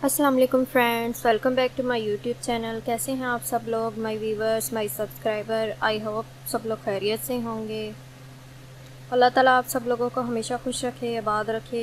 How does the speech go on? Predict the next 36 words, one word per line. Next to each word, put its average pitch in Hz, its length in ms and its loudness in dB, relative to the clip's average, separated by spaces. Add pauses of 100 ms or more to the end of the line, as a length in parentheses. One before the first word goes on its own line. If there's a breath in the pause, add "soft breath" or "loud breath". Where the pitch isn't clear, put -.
(120)
और 220 240 -4
हर 226 240 -2
बुरी 226 280 -2
और 226 260 -2
बड़ी 220 160 0
बीमारियों 214 440 -2
से 214 180 -6
महफूज 214 380 -4
रखे, 226 440 -4
आमीन। 214 540 -4 (1000)
Friends, 254 420 2
आज 254 260 6
आप 247 180 6
लोगों 240 220 4
के 247 100 0
लिए 240 180 2
बहुत 233 280 -2
ही 262 80 2
खूबसूरत, 233 560 -4
बहुत 233 260 -2
ही 247 100 2
stylish 214 640 0
artificial 226 800 -2
jewelry 208 460 -2
collection 240 440 2
लाई 233 240 2
हूँ। 233 320 -4 (1800)
ये 262 140 8
देखें 269 280 6
viewers, 262 400 0
बहुत 240 260 0
ही 269 80 0
खूबसूरत 233 680 -2
earrings 214 480 2
हैं 240 180 0
इसमें, 233 500 -4